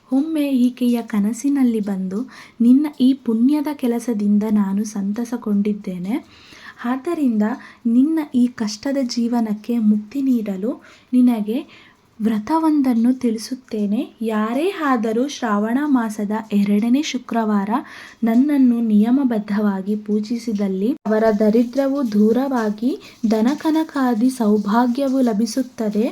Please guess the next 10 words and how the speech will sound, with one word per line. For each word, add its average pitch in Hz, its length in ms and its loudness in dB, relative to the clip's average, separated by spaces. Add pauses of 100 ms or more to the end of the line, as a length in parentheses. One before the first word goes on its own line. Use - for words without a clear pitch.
(480)
ಕೇವಲ 302 420 2 (200)
ಪುಣ್ಯವಂತರಿಗೆ 285 920 2
ಮಾತ್ರ 240 380 2 (200)
ಈ 240 180 0
ವ್ರತವನ್ನು 240 640 0 (100)
ಆಚರಿಸುವ 247 640 0
ಅವಕಾಶ 233 640 -2 (120)
ದೊರೆಯುತ್ತದೆ" 220 760 0
ಎಂದು 220 440 0 (320)
ತಿಳಿಸುತ್ತಾಳೆ. 247 720 -2